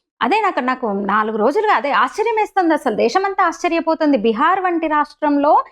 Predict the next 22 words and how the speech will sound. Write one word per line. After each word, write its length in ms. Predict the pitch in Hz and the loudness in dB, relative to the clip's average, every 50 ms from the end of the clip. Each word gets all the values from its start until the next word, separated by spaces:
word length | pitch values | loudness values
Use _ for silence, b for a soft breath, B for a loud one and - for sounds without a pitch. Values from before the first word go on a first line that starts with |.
| B B B - | B B B 0
ఇంత 440 | 370 440 494 508 480 554 523 - 381 | 2 4 4 4 4 4 2 2 2
చైతన్యవంతమైన 800 | 285 269 - 262 262 262 262 254 226 214 - 226 214 220 220 233 | 0 0 0 0 0 2 2 0 0 0 -2 -2 -2 -2 0 -2
తీర్ప? 560 | 240 - 220 208 202 - _ - 226 226 185 - B B B B B _ - | -2 -2 -2 -4 -4 -4 _ -2 0 0 -2 -2 B B B B B _ 0
కుల 140 | 403 415 | 2 2
రాజకీయాలకు, 680 | 427 392 370 359 311 330 330 311 294 269 262 262 269 302 | 2 2 2 0 -2 -4 -4 -2 0 2 0 0 0 0
మత 200 | 277 247 233 226 277 | 0 0 0 0 0
రాజకీయాలకు 640 | 302 320 330 320 320 320 - 302 277 269 285 - 320 | 2 2 2 2 0 -2 0 0 0 0 0 -2 -8
కేర్ 380 | - _ - 349 339 370 392 415 | -8 _ -2 2 2 2 2 2
ఆఫ్ 220 | 403 403 403 392 - 320 | 0 -2 -2 -4 -2 -2
గా 80 | 269 | -2
ఉన్న 400 | 233 226 233 233 262 233 214 254 | 0 -2 -2 -2 0 0 0 0
బీహార్లో 800 | 269 202 196 202 - 240 285 285 285 311 330 311 220 226 330 494 B B B B B | 0 0 -2 -2 0 0 -2 0 0 0 0 0 0 0 0 -2 B B B B B
అసలు 200 | 240 - 302 262 | -4 0 0 0
కులాన్ని, 540 | 254 - - 254 262 294 359 427 466 508 466 440 | 0 2 0 2 2 4 2 2 0 0 0 0
మతాన్ని 300 | 370 - 359 330 330 339 | 2 2 0 0 0 0
పట్టించుకోకుండా, 840 | 330 285 247 - - 233 233 - - 220 196 - 214 214 226 247 226 B B B B B | -2 -2 -4 -2 -4 -6 -6 -6 -6 -6 -6 -4 -2 -2 0 0 -2 B B B B B
అందులో 280 | 208 240 269 311 330 339 | 2 4 4 6 4 2
మైనారిటీలు 800 | 294 240 185 190 208 254 311 381 440 453 - - 311 240 170 - - _ _ _ _ _ _ _ _ _ _ _ - | 2 -2 -4 -2 0 2 4 4 2 0 0 -2 -2 -2 -2 -6 -12 _ _ _ _ _ _ _ _ _ _ _ 0
అంటే 140 | 277 339 427 | 2 2 2
వాళ్ళు 160 | 427 403 370 | 2 2 0
ఏం 200 | 302 320 370 415 | 0 0 0 2
కోరుకుంటున్నారు? 920 | 403 415 403 392 - 359 339 330 349 320 311 320 302 294 302 302 311 320 | 2 2 2 2 0 0 0 2 2 2 4 2 2 2 0 0 0 -2